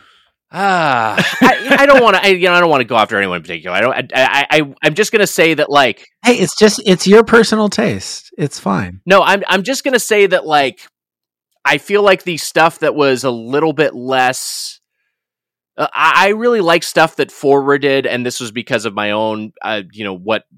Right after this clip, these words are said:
Speaker 1: what music, I, like, what instruments I played. I really like the stuff that put the, the horn section more in the forefront, and I
Speaker 2: Mm-hmm.
Speaker 1: feel like there was a lot of stuff that was, like, a little bit more, uh, like, heavily leaned more on the punk side of the ska punk spectrum,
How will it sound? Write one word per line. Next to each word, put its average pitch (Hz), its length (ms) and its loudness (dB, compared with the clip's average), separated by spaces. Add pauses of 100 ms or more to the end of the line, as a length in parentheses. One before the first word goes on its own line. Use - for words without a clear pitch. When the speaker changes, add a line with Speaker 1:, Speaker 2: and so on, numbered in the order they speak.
(100)
Speaker 1:
what 117 240 -10
music, 107 380 -8
I, 120 140 -2
like, 101 380 -8
what 107 300 -4
instruments 113 560 -10
I 101 140 -2
played. 104 480 -6
I - 120 -2
really 147 200 -2
like 165 160 -2
the 139 80 -6
stuff - 320 -4
that - 180 -10
put - 280 -8
the, 101 440 -8
the 107 80 -4
horn 120 300 -6
section 127 420 -4
more 120 180 -4
in 123 80 -4
the 113 60 -2
forefront, 123 800 -4 (260)
and 120 100 -2
I 120 40 2
Speaker 2:
Mm-hmm. 120 100 -2
Speaker 1:
feel 139 100 0
like 139 180 0
there 131 120 -2
was 120 140 -2
a 120 60 -8
lot 117 200 2
of 120 60 -6
stuff - 260 -2
that 90 80 -12
was, 107 160 -8
like, 104 140 -4
a 107 60 -6
little 110 200 -4
bit 117 160 -4
more, 110 380 -2
uh, 107 80 -12 (260)
like, 110 240 -6
heavily 143 500 -2
leaned 147 300 -4
more 139 200 0
on 131 80 -4
the 110 80 -4
punk - 340 -8
side 147 360 0
of 139 80 -6
the 147 80 -8
ska 143 380 0
punk 147 220 -8
spectrum, 147 640 -4